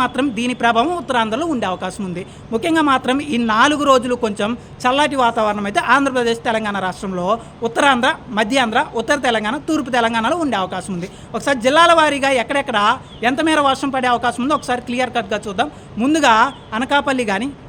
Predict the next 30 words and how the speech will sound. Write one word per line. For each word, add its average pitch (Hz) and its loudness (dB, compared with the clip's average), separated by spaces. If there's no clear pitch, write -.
విశాఖ, 240 2
విజయనగరం, 254 0
శ్రీకాకుళం, 254 -2
పార్వతీపురం 277 2
మన్యం 254 0
జిల్లా, 214 0
అల్లూరి 277 -2
సీతారామరాజు, 220 -2
కాకినాడ, 247 2
కోనసీమ, 285 2
తూర్పుగోదావరి, 233 -2
ఈ 269 2
జిల్లాల్లో 277 4
కొన్ని 269 4
చోట్ల 302 6
మోస్తరు 277 2
వర్షాలు, 285 0
కొన్ని 262 0
చోట్ల 262 0
భారీ 240 2
వర్షాలు. 196 -6
అంటే 269 2
పూర్తిగా 294 0
కూడా 247 4
రోజంతా 277 2
చల్లటి 262 0
వాతావరణం 247 0
ఉంటుంది. 208 -4
పూర్తిగా 285 0
కూడా 233 4